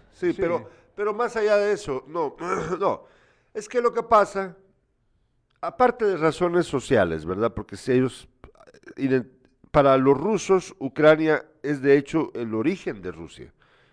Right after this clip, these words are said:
Speaker 1: Ahí se asentó el pueblo que se llamaba Rus. De ahí viene el ruso.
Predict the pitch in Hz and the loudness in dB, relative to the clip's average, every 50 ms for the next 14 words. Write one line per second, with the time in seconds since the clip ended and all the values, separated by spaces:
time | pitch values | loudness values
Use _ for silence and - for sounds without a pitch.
0 | _ _ _ - - 98 117 135 143 - - 160 143 - - 110 98 - - 123 | _ _ _ -8 -4 -2 0 0 0 0 2 0 0 0 -2 -8 -8 -4 -2 -2
1 | 123 120 - - 120 120 120 113 117 120 117 - _ _ _ _ _ - - 101 | -2 -2 -2 -2 0 0 0 0 -2 -4 -4 -6 _ _ _ _ _ -20 -14 -12
2 | 98 90 92 98 101 - - - - - 123 180 196 - - - - - - - | -10 -8 -6 -6 -6 -8 -8 -12 -16 -8 -4 -2 -2 -2 -4 -10 -20 -20 -20 -20
3 | _ _ _ _ - - - _ _ _ _ _ _ _ _ _ _ _ _ _ | _ _ _ _ -20 -20 -20 _ _ _ _ _ _ _ _ _ _ _ _ _
4 | _ _ _ _ _ _ _ _ _ _ _ - 95 95 98 101 107 104 101 98 | _ _ _ _ _ _ _ _ _ _ _ -10 -6 -4 -2 -2 -2 -2 -2 -4
5 | 92 85 - _ _ - 117 185 175 - - - | -6 -8 -12 _ _ -6 -4 -2 -2 -4 -8 -20